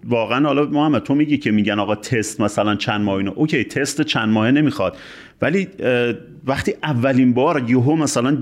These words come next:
یه روز قبل از بازی میاری، معلومه خیلی از ناهماهنگی‌ها پیش میاد. تو باید حداقل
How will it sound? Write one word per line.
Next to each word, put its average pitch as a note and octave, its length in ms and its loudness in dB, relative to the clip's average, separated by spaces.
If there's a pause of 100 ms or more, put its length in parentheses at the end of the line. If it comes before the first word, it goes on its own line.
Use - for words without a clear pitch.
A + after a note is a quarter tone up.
(120)
یه C3+ 160 2
روز D3+ 260 2
قبل A#2+ 240 0
از G#2+ 160 -2
بازی A2 340 2
میاری، A#2+ 640 4
معلومه C3+ 460 2
خیلی B2+ 300 2
از G#2 120 0
ناهماهنگی‌ها G2+ 680 2
پیش - 260 -4
میاد. F#2 220 -4 (260)
تو E3+ 80 -2
باید D#3+ 200 0
حداقل C3 400 0